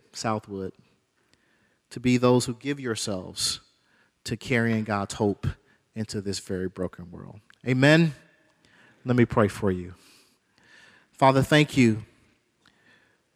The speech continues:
Thank you that you have deposited, deposited this hope into our hearts.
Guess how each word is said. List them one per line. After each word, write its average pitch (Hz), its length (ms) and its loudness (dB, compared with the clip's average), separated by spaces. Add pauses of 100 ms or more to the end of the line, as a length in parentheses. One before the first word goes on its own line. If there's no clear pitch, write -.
(540)
Thank 139 280 0
you 107 260 0 (1600)
that 120 140 -2
you 127 200 2
have 127 280 0
deposited, 139 760 0 (220)
deposited 147 760 0 (220)
this 135 220 0
hope - 420 0 (1600)
into 131 260 -2
our 123 140 4
hearts. 110 520 -4